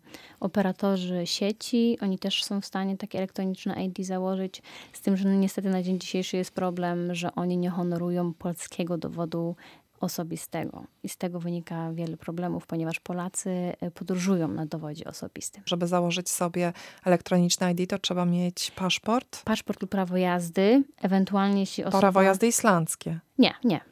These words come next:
Speaker 1: Y, z jakiegokolwiek innego kraju. Ewentualnie jeśli osoba jest już jakiś czas na Islandii, wydaje mi się, że po roku jest możliwość uzyskania takiego,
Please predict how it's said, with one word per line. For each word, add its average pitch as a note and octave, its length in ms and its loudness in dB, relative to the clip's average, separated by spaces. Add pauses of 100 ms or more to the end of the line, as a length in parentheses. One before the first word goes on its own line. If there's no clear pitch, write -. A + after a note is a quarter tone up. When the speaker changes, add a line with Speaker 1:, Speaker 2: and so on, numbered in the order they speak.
(180)
Speaker 1:
Y, G#3+ 180 6
z G3+ 60 0
jakiegokolwiek F#3 640 2
innego D#3+ 260 2
kraju. - 360 -8 (300)
Ewentualnie G3 580 0
jeśli - 200 -4
osoba F#3 380 -2
jest F#3+ 240 0
już - 140 -6
jakiś - 280 -8
czas - 240 -4
na F3+ 100 -2
Islandii, F3+ 480 -4
wydaje F3+ 240 -2
mi F#3 80 -2
się, F#3+ 120 -8
że F#3 100 -4
po F#3 220 -2
roku F#3+ 560 0 (280)
jest F#3 180 -2
możliwość F#3+ 420 -2
uzyskania F#3 640 -2
takiego, F#3 520 -2